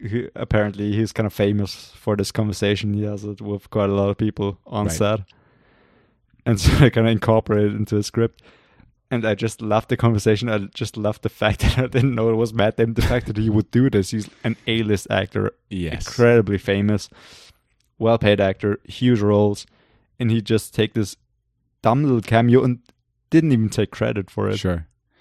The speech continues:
Speaker 2: That's one of the reasons why I love him. I think he's got a great sense of humor and he does
Speaker 1: Yeah.
Speaker 2: whatever, you know, just to be funny.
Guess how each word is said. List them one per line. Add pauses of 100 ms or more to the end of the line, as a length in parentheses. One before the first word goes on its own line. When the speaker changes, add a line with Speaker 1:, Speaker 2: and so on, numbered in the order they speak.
(340)
Speaker 2:
That's
one
of
the
reasons
why
I
love
him.
I
think
he's
got
a
great
sense
of
humor
and
he
does
Speaker 1:
Yeah.
Speaker 2:
whatever, (400)
you
know,
just
to (720)
be
funny.